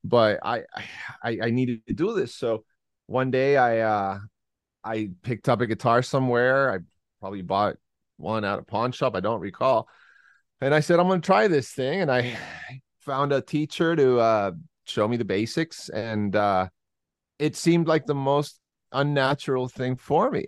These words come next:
I'm like, "Wait, six strings and you gotta do it with these weird shapes with your fingers?" And, uh, I mean, I was able to bust out some chords and play some really simple stuff, but it, I wasn't really moving forward much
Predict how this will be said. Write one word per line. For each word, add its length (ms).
I'm 200
like, 380
"Wait, 360
six 400
strings 600
and 360
you 120
gotta 180
do 80
it 20
with 140
these 200
weird 340
shapes 640
with 160
your 100
fingers?" 800
And, 340
uh, 640
I 80
mean, 140
I 60
was 140
able 160
to 140
bust 320
out 160
some 200
chords 440
and 180
play 160
some 200
really 220
simple 340
stuff, 460
but 300
it, 260
I 140
wasn't 340
really 220
moving 420
forward 460
much 340